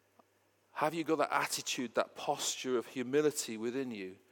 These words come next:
that says, "God, if you don't go with me, don't send me. I need you, because the hands that I'm holding are gonna be transformed by you working through me, by your power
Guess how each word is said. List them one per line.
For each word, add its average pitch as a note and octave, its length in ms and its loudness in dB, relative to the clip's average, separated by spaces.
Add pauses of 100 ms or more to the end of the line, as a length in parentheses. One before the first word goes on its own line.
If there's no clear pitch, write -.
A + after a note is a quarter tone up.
(440)
that C#3+ 120 -4
says, - 480 2
"God, C#3+ 400 4 (460)
if - 220 -8
you F#3 260 -2 (100)
don't E3+ 360 4
go E3+ 200 4
with C#3 300 -2
me, G#2 240 -8 (1300)
don't C3+ 220 -4
send C#3 280 -2
me. G2+ 200 -10 (960)
I B2 80 -8
need C#3 400 -6
you, G#2+ 180 -4 (960)
because - 220 -6
the C3+ 100 -2
hands E3+ 380 4
that D3+ 100 6
I'm D3 160 4
holding A#2 540 2 (400)
are B2 40 -4
gonna C3 220 0
be B2 80 -2
transformed B2 720 0
by A#2+ 200 6
you A#2+ 640 0 (260)
working A2+ 380 -2
through G#2 280 -8
me, G2+ 200 -12 (640)
by A#2+ 160 4
your B2+ 280 2
power G#2+ 440 -2